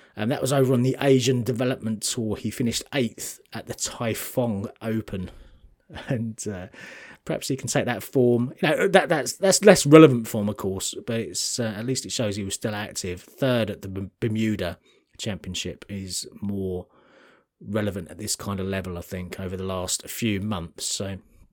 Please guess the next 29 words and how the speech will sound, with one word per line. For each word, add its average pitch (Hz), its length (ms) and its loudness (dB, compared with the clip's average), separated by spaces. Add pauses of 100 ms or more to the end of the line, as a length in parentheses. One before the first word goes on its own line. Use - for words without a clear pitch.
(680)
yeah, 196 100 12
we'll 139 100 10
see 180 140 10
how 165 80 12
he 156 60 12
goes. 175 320 12
Kevin 170 260 10
Yu, 156 400 12
Chunan 156 460 10
Yu, 143 200 6
depends 117 360 -2
who 120 80 0
you're 113 160 0
b-, 127 280 -4
betting 117 380 0
with 107 140 -2
as 107 160 -4
to 104 100 -8
how 117 160 0
he's 107 160 0
described, 107 560 -4
two - 140 -2
hundred 101 220 -4
to 101 100 -6
one. 101 260 -6 (840)
Adam 120 200 0
Svensson 104 800 0
and 98 440 -6 (360)
Tom 123 600 0